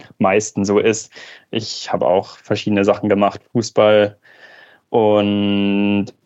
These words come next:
dann bin ich auch irgendwann zum Laufen gekommen, habe bemerkt, dass ich da am besten bin,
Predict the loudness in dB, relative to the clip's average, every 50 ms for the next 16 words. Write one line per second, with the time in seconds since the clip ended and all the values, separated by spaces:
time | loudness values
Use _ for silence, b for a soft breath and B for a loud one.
0 | _ 0 2 2 2 2 0 2 2 2 2 2 0 0 0 0 0 -2 0 2
1 | 2 0 0 0 0 2 2 2 2 0 -2 -4 -4 -4 -2 -2 -2 0 0 -2
2 | -4 -6 -8 _ _ _ -12 -10 -6 -4 -2 0 0 0 -2 -4 -6 -6 -4 0
3 | 2 0 2 2 0 0 -2 -2 -4 -2 0 0 2 2 0 -4 -4 -8